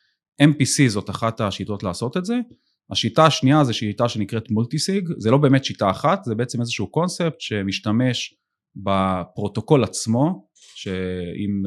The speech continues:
מדברים על ביטקוין, אז, אז בביטקוין יש, אה, פרוטוקול שנקרא ביטקוין סקריפטס, באת'ריום יש, אה, סמארט קונטרקט,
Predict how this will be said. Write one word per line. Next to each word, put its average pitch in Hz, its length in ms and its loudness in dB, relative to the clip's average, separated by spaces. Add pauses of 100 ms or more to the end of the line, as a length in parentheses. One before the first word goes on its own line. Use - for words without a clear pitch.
(100)
מדברים 101 400 -2
על 95 60 2
ביטקוין, 110 640 0
אז, 90 320 -8
אז 90 240 -8
בביטקוין 95 440 -6
יש, 98 240 -2
אה, 92 80 -4
פרוטוקול 95 420 -8
שנקרא 95 480 -6
ביטקוין 95 360 -6
סקריפטס, - 640 -2
באת'ריום 104 460 -4
יש, 98 180 -6
אה, 95 60 -2
סמארט 98 300 -6
קונטרקט, 190 480 -2